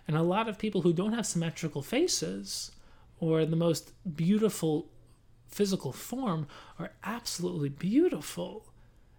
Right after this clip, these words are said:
Not, uh, uh, uh, I was just talking to someone about this when I was saying how we kind of have fluffed this idea over when we talk about inner beauty. When we say physical beauty, we're talking about something absolutely extraordinary. Physical beauty is,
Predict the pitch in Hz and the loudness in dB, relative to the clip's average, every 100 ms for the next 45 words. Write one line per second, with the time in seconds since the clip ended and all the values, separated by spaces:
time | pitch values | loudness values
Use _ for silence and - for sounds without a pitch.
0 | - - 190 320 226 233 226 226 226 226 | -20 -2 2 2 -2 -6 -4 -4 -4 -4
1 | 220 220 214 196 - - - 214 208 302 | -2 -4 -4 -10 -10 -8 -4 0 0 -2
2 | - - 165 156 151 139 151 139 135 156 | -6 -2 -2 0 -4 -2 -4 -4 -6 -10
3 | - 160 - 160 165 160 190 175 175 170 | -8 -8 -6 -4 -2 -2 0 2 0 -2
4 | - - - 196 277 294 - 233 220 185 | -6 -18 -2 2 2 0 -6 0 2 2
5 | 165 160 - - 165 160 - - 151 - | 2 -4 -6 -2 0 0 -4 -2 -2 -2
6 | 151 147 165 175 214 196 170 165 156 156 | -2 0 2 2 2 2 0 -2 -2 -4
7 | - 151 165 160 185 214 226 214 - - | -2 0 2 2 0 0 -4 -8 -16 -14
8 | - - - 175 185 180 - 277 262 - | -14 -14 -8 0 4 4 2 0 -2 -8
9 | - - 247 254 202 170 208 190 170 - | -16 0 2 2 0 2 4 4 2 0
10 | 294 - 190 202 196 190 - 202 269 - | -2 0 -2 0 0 -2 -4 -4 -2 -2
11 | 214 202 208 190 151 139 - 160 151 143 | 2 2 2 0 -2 -4 -4 0 0 -2
12 | 175 180 - - - 311 240 277 254 - | -6 -8 -4 -4 0 0 4 4 4 0